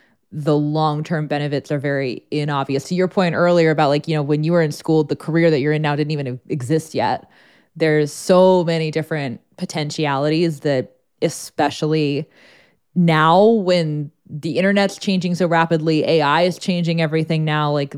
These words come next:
we're, we're, the career landscape we're p-, preparing our kids and ourselves for is going to change very dramatically. Like, there's no way we can predict the long-term use cases of a lot of the things that we're doing, but I do think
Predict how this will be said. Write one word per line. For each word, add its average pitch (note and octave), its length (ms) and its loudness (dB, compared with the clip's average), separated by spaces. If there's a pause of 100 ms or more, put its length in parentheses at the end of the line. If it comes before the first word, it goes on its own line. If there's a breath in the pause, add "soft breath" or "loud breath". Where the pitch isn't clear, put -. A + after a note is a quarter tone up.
we're, C#3+ 180 -4 (180)
we're, C#3+ 200 -4 (100)
the E3 80 -2
career D#3+ 600 -2
landscape D3+ 420 -4
we're C#3 200 -2
p-, - 180 -18
preparing D3+ 340 -4
our C#3+ 100 -2
kids D#3 280 0
and D#3 120 -4
ourselves D3 460 -2
for C#3+ 160 -2
is C3+ 80 -2
going D3 160 -4
to C3 80 -4
change C#3+ 280 -6
very C#3+ 260 -2
dramatically. C#3 720 -4 (220 loud breath)
Like, D3+ 120 -6
there's F#3 220 4
no E3 180 2
way D3+ 260 4
we C#3 140 -2
can D3 160 -6
predict C#3+ 540 -6 (360 soft breath)
the D#3 160 2
long-term D3 880 -2 (640)
use D3+ 340 -2
cases F3 440 0
of F3 80 0
a E3 40 0
lot E3+ 200 2
of E3+ 80 0
the E3+ 60 -2
things E3+ 260 -2
that F3+ 100 0
we're F3 140 0
doing, F3 340 0
but D#3+ 100 0
I D3+ 140 0
do D3+ 320 -4
think C#3+ 540 -10